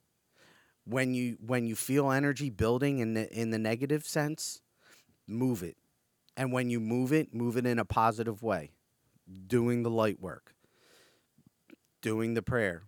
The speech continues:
But always focus on yourself. If you go outside of yourself and you start to put your judgments out there onto somebody else and you start to judge their actions, actions, their movements,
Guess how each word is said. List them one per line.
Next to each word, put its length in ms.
But 160
always 460
focus 420
on 140
yourself. 580
If 220
you 300
go 240
outside 520
of 100
yourself 640
and 180
you 60
start 360
to 60
put 380
your 140
judgments 580
out 220
there 280
onto 300
somebody 440
else 300
and 160
you 80
start 280
to 80
judge 320
their 320
actions, 560
actions, 520
their 220
movements, 640